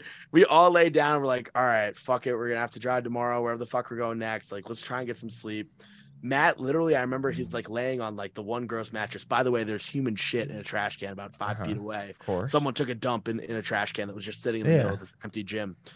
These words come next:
Speaker 1: Matt's like, "I'm telling you, everyone at this fest is gonna come in here in, like, two hours and make so much noise and wake all of us up." Lo and behold,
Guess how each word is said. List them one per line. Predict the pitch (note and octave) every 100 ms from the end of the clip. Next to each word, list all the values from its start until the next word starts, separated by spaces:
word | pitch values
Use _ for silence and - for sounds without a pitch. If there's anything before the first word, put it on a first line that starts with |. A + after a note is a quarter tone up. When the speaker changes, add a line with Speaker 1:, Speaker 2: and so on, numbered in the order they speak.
| - _ _
Speaker 1:
Matt's | A2 A#2+ A2+
like, | A2+ A2 -
"I'm | G#2
telling | - G#2+ A2+ B2
you, | C#3 D#3 - _ _ _ -
everyone | A2 A#2+ C3 C3+
at |
this | C3+ B2+
fest | - A#2 A2+ -
is | F#2+
gonna | G2+ F#2 F2 F2 E2+ _
come | - G#2+
in | A2+
here | A2 A#2+ B2+ -
in, |
like, | F#2 E2+
two | - A#2+ A2
hours | G2+ A2+ B2 - - -
and | G2+
make | G2 F2
so | - - G2+
much | G#2+ -
noise | G2+ G2 G#2+ -
and | G2
wake | F#2+ F2 -
all | G2 F#2+
of |
us | F#2+ -
up." | F2+ F#2 _ - _ _ -
Lo | C3 D#3+
and | E3
behold, | C#3+ C#3 C#3 C3